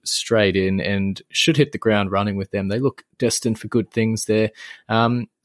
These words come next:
I've got him down as, as he's too high priced for me. I'm not going, uh, expensive in the centre wing there, so unfortunately I'll miss out. But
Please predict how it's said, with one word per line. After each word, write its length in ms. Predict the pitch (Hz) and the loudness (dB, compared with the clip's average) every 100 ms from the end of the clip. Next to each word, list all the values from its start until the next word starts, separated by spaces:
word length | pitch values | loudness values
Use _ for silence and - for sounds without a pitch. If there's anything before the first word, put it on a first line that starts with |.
| - | -10
I've 80 | 143 | 2
got 160 | 202 208 | 4 4
him 80 | |
down 220 | 117 113 110 | 4 4 4
as, 200 | 101 - | 0 -2
as 280 | 110 - - | -4 -6 -4
he's 220 | 117 - | -4 0
too 180 | 160 131 | 2 4
high 160 | 104 | 2
priced 340 | - 101 101 - | 2 0 0 -2
for 80 | |
me. 120 | 104 101 | -2 0
I'm 120 | 101 | 0
not 140 | 95 | 0
going, 340 | 98 92 92 - _ _ - | 0 0 -2 -6 _ _ -4
uh, 280 | 95 92 90 | 0 0 0
expensive 480 | - - 107 - 98 | -2 0 0 2 0
in 100 | 90 | 2
the 60 | |
centre 240 | 85 101 90 | 2 0 0
wing 200 | 87 87 | 0 0
there, 120 | 90 | -2
so 160 | - 92 | -2 -4
unfortunately 520 | - 117 - 107 82 | 2 0 2 0 2
I'll 180 | 95 92 | 2 0
miss 300 | 98 - 95 | -2 -2 0
out. 200 | 92 90 - - - | 0 -2 -14 -12 2
But 160 | 113 | 2